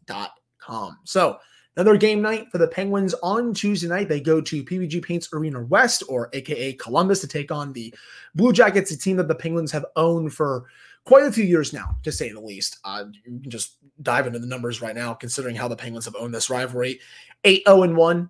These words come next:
in their last nine games against the Blue Jackets. In their last twenty-three games, Penguins have only lost in regulation three times. Eighteen and three and two against the Blue Jackets, dating back to February of twenty seventeen.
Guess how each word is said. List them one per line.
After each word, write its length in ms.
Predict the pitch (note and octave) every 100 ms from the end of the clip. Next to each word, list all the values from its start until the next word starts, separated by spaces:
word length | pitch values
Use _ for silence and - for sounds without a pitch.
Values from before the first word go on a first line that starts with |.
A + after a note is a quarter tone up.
| _
in 80 | E3
their 100 | D3+
last 300 | D3+ D#3+ D3+
nine 240 | E3+ D#3 D#3+
games 260 | D#3+ D3+
against 220 | D3+ D3
the 40 | D3
Blue 140 | D3
Jackets. 500 | D#3 D#3 D3 D3+ - - - -
In 80 | E3
their 80 | D3+
last 300 | F#3 G3 -
twenty-three 400 | G#3 G#3+ F#3 G3+
games, 460 | G#3 A#3 C4 A#3 - _ _
Penguins 280 | - F#3 G3
have 100 | F#3
only 160 | F#3 F3+
lost 260 | F3 F3
in 60 | F3
regulation 560 | E3+ D#3+ E3 E3+ E3+ C#3
three 160 | D3+
times. 600 | D3+ A2+ E2+ - - - _ -
Eighteen 580 | F#3+ G#3+ - G3 G3 F#3+
and 160 | F3
three 300 | D#3+ E3+ F3
and 120 | F3 D3+
two 380 | D3 G#2+ G2 _ _ _ -
against 300 | D3+ C#3+ C3+
the 60 |
Blue 180 | C#3 C#3+
Jackets, 420 | D3+ C#3 C#3+ C3 - _ C#3+
dating 380 | F#3+ G#3 G#3 D#3
back 320 | D#3+ D#3+ -
to 140 | D#3+
February 680 | C3 F3+ D#3+ D#3 D3+ D3 C#3+
of 80 | -
twenty 240 | C#3 C3+
seventeen. 580 | B2 B2+ B2 B2 E3+